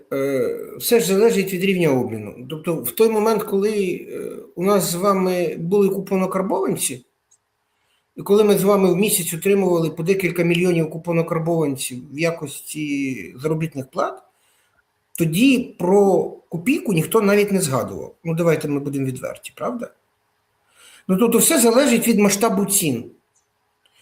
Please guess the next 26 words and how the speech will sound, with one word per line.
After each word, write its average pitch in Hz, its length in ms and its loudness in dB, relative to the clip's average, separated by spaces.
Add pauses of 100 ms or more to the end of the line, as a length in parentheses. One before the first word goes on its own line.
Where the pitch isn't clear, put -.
(220)
Чим 214 180 4
більше 233 340 4
цифра 233 340 2
у 185 100 4
вас 202 220 4
стоїть 202 800 -2
по 175 80 -4
вашій 180 420 2
основній 190 540 2
грошовій 165 400 -4
одиниці, 226 720 -2 (720)
тим 185 120 2
менше 254 280 4
шансів, 262 440 2
що - 120 -2
в - 160 -10
когось 220 340 4
прийде 190 400 2
в 156 60 0
голову 175 600 2
згадувати, 175 920 0 (440)
е, 151 40 2 (840)
мілку 202 400 2
розмінну 175 440 4
монету, 196 440 4
яка 190 580 4